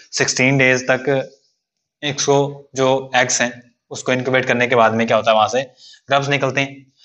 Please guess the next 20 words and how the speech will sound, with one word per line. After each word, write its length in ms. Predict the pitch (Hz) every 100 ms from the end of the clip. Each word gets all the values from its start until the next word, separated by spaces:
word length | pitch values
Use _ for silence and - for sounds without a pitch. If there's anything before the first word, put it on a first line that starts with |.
| _ _
वहां 120 | 117
से 80 | 117
क्या 100 | 123
निकलते 280 | 120 120 131
हैं, 220 | 156 - _ _
Grubs 220 | 135 139 117
निकलते 320 | 110 107 110
हैं, 100 | 101 _ - _
ठीक। 200 | 180 180 180 180 _ _ _ _ _ _ _ _ _ _ -
और 160 | 180
वहां 180 | 175 139
से 100 | 143
होता 220 | 143 131
क्या 120 | 160 156
है 60 |
कि 60 | 151
basically 340 | 131 139 139
जो 120 | 139
grubs 300 | 131 127 123
हैं 200 | 123 127